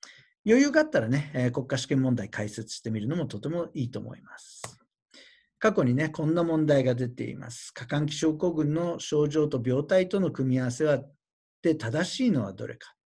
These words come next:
いいですね。一番目、えー、呼吸困難があるけ-、を訴えるけれども、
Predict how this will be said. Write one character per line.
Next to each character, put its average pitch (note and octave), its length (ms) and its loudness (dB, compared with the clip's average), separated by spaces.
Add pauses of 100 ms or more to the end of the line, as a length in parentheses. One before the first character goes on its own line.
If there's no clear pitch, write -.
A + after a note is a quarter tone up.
(120)
い D3 80 -8
い - 40 -4
で G#2 80 -8
す - 100 -16
ね。 C#3 240 -4 (400)
一 E3 260 -2
番 G3+ 280 8
目、 F3+ 280 2 (220)
え D3+ 220 2
ー、 - 20 -4
呼 D3+ 160 -2
吸 F#3+ 260 2
困 F#3+ 260 2
難 A#2 220 4
が G#2+ 160 -2
あ B2 60 0
る A#2 100 -2
け-、 - 160 -12 (140)
を E3+ 100 4
訴 C3 340 0
え A#2+ 60 2
る G2+ 80 -6
け - 140 -10
れ G2 40 -12
ど A2 120 -10
も、 C3 280 -2